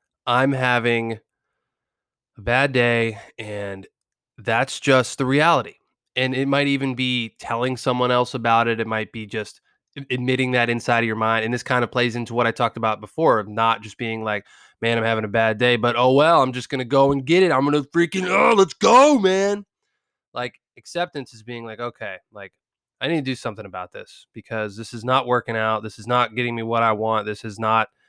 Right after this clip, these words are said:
this is not gonna help anyone. I'm actually hurting myself and others by continuing to go this route." And this, this takes a big person,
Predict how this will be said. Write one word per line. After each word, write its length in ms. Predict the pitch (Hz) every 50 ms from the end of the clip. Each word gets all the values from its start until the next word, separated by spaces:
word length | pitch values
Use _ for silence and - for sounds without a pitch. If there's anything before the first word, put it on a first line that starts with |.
| _ _ _
this 120 | - 127
is 60 | 131 143
not 240 | 156 156 151 143
gonna 160 | 131 139 131 123
help 300 | 123 127 127 120 - - _ _ _ _ _ _ _ -
anyone. 680 | 151 139 135 135 131 120 107 101 98 95 95 95 98 - _ -
I'm 80 | 127
actually 400 | 135 131 127 - - 123 107 104 - - -
hurting 500 | - 139 147 143 131 120 113 107 107 104 101 _ _ _ _
myself 600 | - 110 110 107 - - - 127 120 120 113 - -
and 160 | 117 113 113
others 600 | 117 139 151 131 120 110 107 104 104 - - - _ _ _ _ _ -
by 140 | 113 117 117
continuing 480 | - 117 104 - 123 120 117 110 107
to 40 | 101
go 140 | 107 107 101
this 180 | 98 92 -
route." 220 | - 98 90 90 92
And 100 | 107 131
this, 140 | 190 185 -
this 240 | 139 135 151 -
takes 240 | - 180 170 147 -
a 60 | -
big 300 | 127 113 127 123 117 110
person, 380 | - 123 117 110 - - 92 92